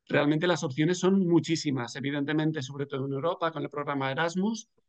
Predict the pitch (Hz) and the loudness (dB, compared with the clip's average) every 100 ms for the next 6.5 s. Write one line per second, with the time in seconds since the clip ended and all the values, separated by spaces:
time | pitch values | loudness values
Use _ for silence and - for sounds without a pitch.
0 | _ - 143 143 147 160 165 165 170 131 | _ 0 2 4 4 4 6 6 4 4
1 | 151 151 151 135 139 131 139 156 180 160 | 4 2 0 0 -2 0 -2 -4 -4 -6
2 | 135 139 135 147 139 139 131 131 131 135 | -4 -4 -4 -4 -4 -6 -6 -4 -2 -2
3 | 131 135 135 127 147 123 131 151 151 165 | -2 -4 -4 -6 -4 -2 0 0 2 2
4 | 175 165 135 123 - - 127 131 135 143 | 0 -2 -4 -4 -8 -4 0 0 0 0
5 | 139 139 143 143 135 127 127 131 131 135 | 0 0 0 -2 -4 -6 -6 -4 -2 -4
6 | 131 - 139 135 | -6 -6 -4 -4